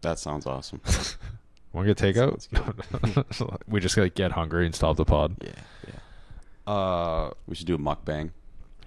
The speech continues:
Speaker 2: What's mukbang?
Speaker 1: It's like that, uh, where you just eat on camera, and then you get subscribers,
Speaker 2: <laughs>
Speaker 1: and, like,
Speaker 2: No. Dude,
Speaker 1: Yeah.
Speaker 2: that's a fetish, dude.
Speaker 1: Oh, I mean, hey,
Speaker 2: It's definitely a fetish.
Speaker 1: there's a market for it.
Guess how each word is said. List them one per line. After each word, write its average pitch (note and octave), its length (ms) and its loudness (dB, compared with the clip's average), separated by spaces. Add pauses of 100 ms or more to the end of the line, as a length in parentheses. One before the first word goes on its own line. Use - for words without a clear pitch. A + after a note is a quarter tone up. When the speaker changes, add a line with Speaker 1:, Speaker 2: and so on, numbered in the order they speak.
Speaker 2:
What's - 160 -8
mukbang? F2+ 720 2 (380)
Speaker 1:
It's - 220 -12
like D#2 200 -6
that, D2 380 -2
uh, C#2+ 240 -4 (760)
where E2+ 180 -2
you E2 100 -2
just D#2+ 260 -2
eat F2+ 280 -4
on E2 180 -2
camera, E2+ 400 -4 (500)
and E2 120 -4
then D#2+ 100 2
you D2+ 80 -2
get D#2 260 -2
subscribers, E2 800 -2 (280)
Speaker 2:
<laughs> - 280 -6
Speaker 1:
and, D#3 120 0
like, D#3+ 240 -2
Speaker 2:
No. D#3+ 400 0 (340)
Dude, B2+ 100 4
Speaker 1:
Yeah. A#2 60 4
Speaker 2:
that's C3+ 160 4
a C#3+ 40 4
fetish, G2 520 2
dude. E2+ 320 -6
Speaker 1:
Oh, F2+ 240 4
I E2 120 2
mean, E2 220 -2
hey, F#2 120 -4
Speaker 2:
It's A2+ 140 -4
definitely C#3 460 4
a B2+ 80 2
fetish. G#2+ 440 4
Speaker 1:
there's D#2 120 0
a E2 60 0
market E2+ 340 0
for C#2+ 180 -10
it. - 80 -14